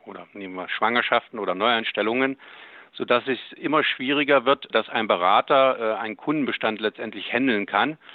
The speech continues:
Und hier gehen wir Ende des Jahres dazu über, dass wir mit einem sogenannten Kontaktroboter automatisiert die Kunden letztendlich einspielen für die, äh, Gespräche dann mit den Kunden. Also das heißt,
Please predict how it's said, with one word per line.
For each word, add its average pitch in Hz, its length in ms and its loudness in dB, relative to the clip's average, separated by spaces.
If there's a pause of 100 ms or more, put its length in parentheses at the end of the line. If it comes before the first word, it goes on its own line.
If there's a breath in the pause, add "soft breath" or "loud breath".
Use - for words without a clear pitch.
(300 loud breath)
Und 120 140 -10
hier 139 260 4
gehen 123 280 0
wir 127 280 4
Ende 120 240 2
des 113 200 0
Jahres 113 320 4
dazu 110 260 0
über, 131 340 2
dass 113 300 0
wir 117 160 -2
mit 113 180 -6
einem 107 200 -2
sogenannten 117 440 -2
Kontaktroboter 113 920 0 (480 loud breath)
automatisiert 127 960 0 (100)
die 107 100 -6
Kunden 131 420 0
letztendlich 120 680 -2
einspielen 123 760 -2 (520 soft breath)
für 139 160 2
die, 117 320 0
äh, 110 200 4
Gespräche 113 480 0
dann 104 180 2
mit 107 160 -2
den 98 160 0
Kunden. 90 320 -6 (220)
Also 104 120 -8
das 95 160 0
heißt, 110 240 4